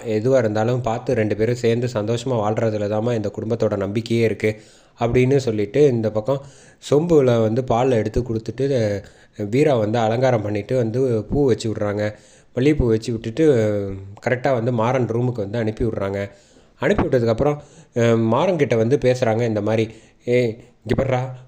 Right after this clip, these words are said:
வீராவை வந்து நான் வந்து அலங்காரம் பண்ணி அனுப்பி விட்டுருக்கேன். அவ நிஜம்லயே வந்து இதுக்கெல்லாம் சம்மதம் சொல்லிட்டாளா? அவ already இந்நேரத்துக்கு ரூமுக்கு போயிருப்பா,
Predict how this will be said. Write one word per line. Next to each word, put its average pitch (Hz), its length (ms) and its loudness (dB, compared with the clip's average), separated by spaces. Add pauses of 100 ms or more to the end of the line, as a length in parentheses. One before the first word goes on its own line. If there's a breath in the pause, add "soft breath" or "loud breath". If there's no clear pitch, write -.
(140)
வீராவை 123 420 2
வந்து 107 280 -2
நான் 113 180 0
வந்து 104 260 -4
அலங்காரம் 113 380 -2
பண்ணி 113 200 -2
அனுப்பி 107 300 -6
விட்டுருக்கேன். 104 500 -8 (260 soft breath)
அவ 127 260 4
நிஜம்லயே 147 440 2
வந்து 156 200 4
இதுக்கெல்லாம் 139 320 -2
சம்மதம் 135 600 -2
சொல்லிட்டாளா? 113 540 -4
அவ 113 360 0
already - 20 4
இந்நேரத்துக்கு 127 680 0
ரூமுக்கு 123 380 0 (100)
போயிருப்பா, 120 460 0